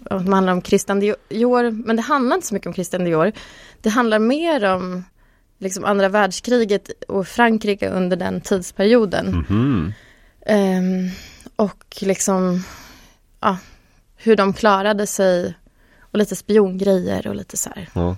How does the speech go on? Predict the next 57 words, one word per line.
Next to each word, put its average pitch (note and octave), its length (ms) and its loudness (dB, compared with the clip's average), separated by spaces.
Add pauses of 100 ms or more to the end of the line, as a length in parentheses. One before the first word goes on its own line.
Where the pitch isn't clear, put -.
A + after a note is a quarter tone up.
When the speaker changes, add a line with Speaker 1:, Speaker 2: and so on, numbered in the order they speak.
Speaker 1:
såna F#2+ 180 -2
Speaker 2:
Och, F#2+ 60 -6
Speaker 1:
saker. A#2+ 120 0
Speaker 2:
och, C3 220 6
och A2+ 100 8
lite F2 240 4
mode? E2+ 320 2 (400)
Speaker 1:
L-, C4+ 280 -2
väldigt D#4+ 380 2
lite A3+ 200 0
mode. F3+ 240 0
Speaker 2:
Aha, A2 360 0
okej. - 280 -8 (220)
Speaker 1:
Man B3 140 2
ser C#4+ 120 2
tyg B3+ 400 2
och G#3 160 -2
en G#3+ 80 -2
klänning. G#3 400 2
Speaker 2:
Mm. G3 200 -2
Speaker 1:
En F4+ 160 2
klänning G3+ 380 0
ser - 120 -6
Speaker 2:
Men - 60 2
Speaker 1:
man. G#3 40 2
Speaker 2:
du A3 40 2
har G#3 40 6
sett - 200 -2
alla G2 140 2
avsnitten? G#2 400 -4 (480)
Speaker 1:
Jag B3 140 2
har C4+ 300 2
halva A#3+ 680 0
sista - 400 -2
Speaker 2:
Okej, - 120 0
men G#2+ 100 4
det A#2+ 60 2
kanske C3+ 160 4
är C#3 40 4
Speaker 1:
avsnittet C#3 40 0
Speaker 2:
då E3 60 4
Speaker 1:
kvar. C#3+ 120 4
Speaker 2:
de E2+ 100 4
fläskar - 300 -2
på G2+ 180 -4
med D#2+ 120 -2
mode F2 120 -2
Speaker 1:
Det - 40 -6
kanske A3 200 0
Speaker 2:
då. A3+ 120 2
Speaker 1:
är G#3+ 80 4
då F#3+ 60 -4
de F#3+ 60 -10
fläskar - 280 -8
Speaker 2:
Fullt - 160 -6
Speaker 1:
på. - 80 -2
Speaker 2:
ut. - 220 -10